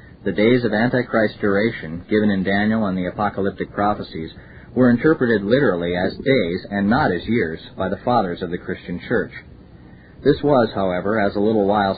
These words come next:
since intimated, only according to the Lord's declared intention that, not knowing the times and the seasons, the disciples might so, even whilst his advent was far off, watch as in near expectation of it. And I've omitted the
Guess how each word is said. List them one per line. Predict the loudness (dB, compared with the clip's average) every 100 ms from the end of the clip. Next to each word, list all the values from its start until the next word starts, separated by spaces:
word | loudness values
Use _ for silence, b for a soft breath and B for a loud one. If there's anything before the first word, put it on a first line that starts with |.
| -2
since | -4 -2
intimated, | -4 -4 -4 -6 -8 -10 B B B B B
only | 0 4 2
according | 2 2 2 2
to | -2
the | -2
Lord's | 2 2 2 -4
declared | -4 0 2 2
intention | -2 -2 -4 -4 -10 -14 -10
that, | -2 -2 -2 -4
not | -4 -2 -2
knowing | 0 2 0
the | -2
times | -2 -2 -2 -2
and | -4
the | -2
seasons, | -2 -2 -4 -10 -12 -8
the | -4
disciples | -2 0 0 0 -2 0
might | 0 0 -2
so, | -2 0 -2 -2
even | 0 2 2
whilst | 2 0 -4
his | -2
advent | 0 0 -2 -6
was | -8 -6
far | -2 0
off, | 0 0 -6 B B B -2
watch | 0 2 0 -4
as | -6 -4 -2
in | -2 0
near | 0 0 -2
expectation | -4 -8 -10 -4 -4 -4 -6 -12
of | -14
it. | -18 -20 -20 -20 -20 -20 B B B B B -6
And | -2 -2 0
I've | 0 2
omitted | 2 2
the | 0